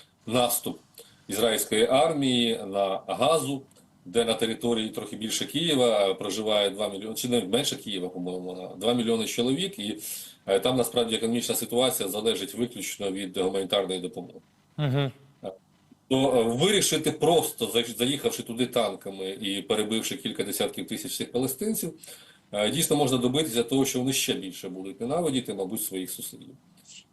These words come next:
Speaker 1: І тому світ втручається, але світ не, е, єдиний в цьому. Адміністрація Трампа більше підтримує позицію Ізраїлю, вона закликає не визнавати, е, Палестину як окрему державу. Частина країн світу вже давно визнала не лише автономію, а й наявність окремої держави. Україна в тому числі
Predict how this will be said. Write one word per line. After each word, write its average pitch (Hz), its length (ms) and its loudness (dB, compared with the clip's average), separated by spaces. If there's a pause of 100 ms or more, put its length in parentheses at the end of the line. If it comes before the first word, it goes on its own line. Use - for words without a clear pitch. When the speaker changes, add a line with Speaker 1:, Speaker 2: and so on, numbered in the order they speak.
(320)
Speaker 1:
І - 60 -14
тому 180 340 2
світ 175 340 2
втручається, 208 720 4
але 160 140 4
світ 170 300 0
не, 151 340 4
е, 117 200 4
єдиний 143 460 2
в 92 80 -10
цьому. 90 760 -8
Адміністрація 156 600 2
Трампа 151 340 2
більше 131 300 -2
підтримує 107 600 0
позицію 98 500 -6
Ізраїлю, 156 580 2
вона 104 340 -2 (420)
закликає 110 540 0
не 170 160 4
визнавати, 151 720 4 (520)
е, 101 220 4
Палестину 135 540 4
як 123 160 2
окрему 120 420 2
державу. 98 600 -2
Частина 175 420 2
країн 135 260 2
світу 131 380 -2
вже 95 160 -4
давно 135 300 2
визнала 143 580 2
не 113 100 -8
лише 117 260 0
автономію, 113 600 0
а 107 100 0
й 117 60 -2
наявність 117 520 0
окремої 113 500 2
держави. 98 420 0
Україна 139 320 0
в - 80 -6
тому 98 140 -4
числі 90 360 -12